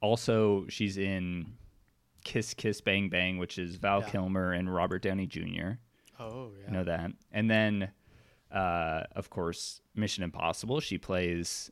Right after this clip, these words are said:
Speaker 1: uh, Tom Cruise's, uh, like, love interest and former wife in that, in that, which is, of course,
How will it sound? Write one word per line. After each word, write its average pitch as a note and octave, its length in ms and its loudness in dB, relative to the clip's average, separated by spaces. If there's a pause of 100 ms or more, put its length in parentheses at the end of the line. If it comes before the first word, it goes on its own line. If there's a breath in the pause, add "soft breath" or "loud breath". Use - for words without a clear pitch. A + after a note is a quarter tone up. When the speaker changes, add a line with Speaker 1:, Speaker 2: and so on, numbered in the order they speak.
Speaker 1:
uh, E2 520 -2
Tom F2 320 -2
Cruise's, E2 960 -4 (340)
uh, E2+ 400 -4
like, F2+ 280 -4
love E2+ 280 2
interest F2+ 400 -2
and F2+ 140 -2
former F#2 420 -2
wife D#2+ 440 -2
in G#2 140 -2
that, G#2 220 2 (100)
in G2+ 160 -2
that, G2 300 2 (100)
which G2+ 240 -2
is, E2+ 180 -4
of D#2+ 120 -8
course, - 540 -4